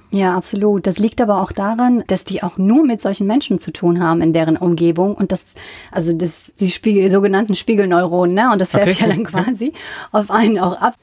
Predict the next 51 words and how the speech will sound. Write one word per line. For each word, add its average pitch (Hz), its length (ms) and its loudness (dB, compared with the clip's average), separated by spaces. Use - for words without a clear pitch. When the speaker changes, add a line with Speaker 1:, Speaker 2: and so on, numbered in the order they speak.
Speaker 1:
Dadurch, 214 240 0
dass 220 160 -2
sie 214 80 2
dann 190 160 0
so 214 380 2
diese 196 200 -2
maskuline 190 580 0
Sprache 190 520 -2
ständig 175 360 -2
hören, 214 220 2
sprechen 202 340 -2
sie 180 120 -2
die 175 100 0
ja 185 160 2
selber 180 500 2
auch 165 240 0
und 185 420 2
die 196 160 0
merken 208 320 2
gar 156 200 0
nicht 165 180 -2
den 160 100 2
Unterschied, 170 520 -2
weil 180 120 2
je, 170 240 4
also 175 140 -2
es 160 80 -6
gibt - 180 -2
ja 185 80 2
diesen 170 220 2
berühmten 180 380 0
Zitat, 185 500 -2
„Du 185 40 0
bist 170 260 -4
der, 175 280 2
die 170 140 0
Summe 170 400 2
von, 170 280 -2
von - 160 -4
den 165 100 2
fünf 202 260 -2
Menschen, 190 280 0
mit 175 140 2
denen 180 200 2
du 170 120 0
am 175 200 2
häufigsten 175 880 0
Speaker 2:
Ja, 135 180 2
dich 127 160 0
umgibst 135 420 -2
und 143 80 4